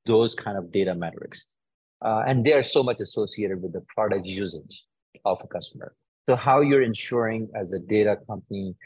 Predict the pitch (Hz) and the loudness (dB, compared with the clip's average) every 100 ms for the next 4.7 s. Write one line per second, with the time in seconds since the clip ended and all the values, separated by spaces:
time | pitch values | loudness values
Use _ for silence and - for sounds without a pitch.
0 | _ - 117 110 - 101 90 95 - 95 | _ 0 4 4 2 -6 -4 -8 -6 -10
1 | - 95 90 87 - 92 101 104 104 101 | -8 -8 -6 -8 -8 -6 -2 2 2 2
2 | - - 151 123 98 92 95 92 - 107 | -2 -8 -4 -4 -4 -4 -4 -6 -4 -4
3 | - 98 92 123 127 113 98 101 95 90 | -4 -8 -6 -4 -4 -4 -8 -6 -6 -4
4 | 101 101 92 - - 107 | -4 -4 -6 -8 -4 -4